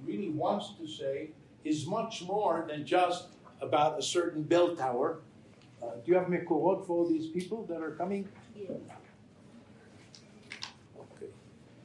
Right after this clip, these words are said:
Speaker 1: So he wants really to present this topic in general, and that's what he goes on to do in the second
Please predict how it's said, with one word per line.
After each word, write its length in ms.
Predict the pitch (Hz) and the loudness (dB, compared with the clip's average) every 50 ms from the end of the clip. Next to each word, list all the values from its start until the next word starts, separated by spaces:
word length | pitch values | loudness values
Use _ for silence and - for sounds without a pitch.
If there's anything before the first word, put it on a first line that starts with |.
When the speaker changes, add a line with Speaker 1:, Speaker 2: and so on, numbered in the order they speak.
| - - - | -20 -18 0
Speaker 1:
So 300 | - 185 175 175 - - | 4 4 6 6 4 2
he 160 | 156 185 202 | 4 4 4
wants 560 | 180 165 175 214 240 247 240 214 - - - | 6 6 8 8 8 6 6 4 0 -4 -2
really 360 | 190 220 233 240 233 220 - | -2 0 0 0 -2 -2 -2
to 280 | - 185 175 - 349 - - - - - - - - - - - - | 0 0 0 0 0 -4 -8 -12 -16 -16 -14 -12 -12 -10 -10 -8 0
present 560 | 349 - 349 - 143 180 208 214 208 208 - | 4 4 4 6 6 4 4 4 2 0 0
this 260 | 196 185 180 - - | 2 2 2 2 4
topic 420 | - 202 196 196 208 196 180 - - - | 4 4 6 6 4 2 2 0 -2 0
in 240 | 180 180 185 170 151 | 0 0 2 0 2
general, 760 | - 208 220 247 247 240 220 190 175 190 214 208 - - - - - - - - | 4 4 4 4 4 4 6 6 6 6 6 4 2 -4 -10 -18 -20 -20 -4 0
and 180 | 160 156 156 | 0 2 4
that's 260 | 175 190 226 226 214 196 | 6 6 6 6 4 4
what 160 | 190 190 175 | 2 2 2
he 120 | 180 185 | 0 0
goes 280 | 175 175 185 180 180 180 | 2 2 2 4 4 4
on 240 | 196 214 208 196 - | 4 4 4 2 0
to 140 | 180 170 170 | 0 0 0
do 420 | 190 233 247 233 214 214 - - - | 2 2 2 2 2 0 -2 -2 -6
in 180 | 175 175 170 156 | -8 -8 -8 -8
the 100 | 156 147 | -8 -8
second 680 | - - - 196 208 - - 175 170 175 170 - - | -6 -2 0 0 0 0 -2 -4 -6 -6 -8 -10 -16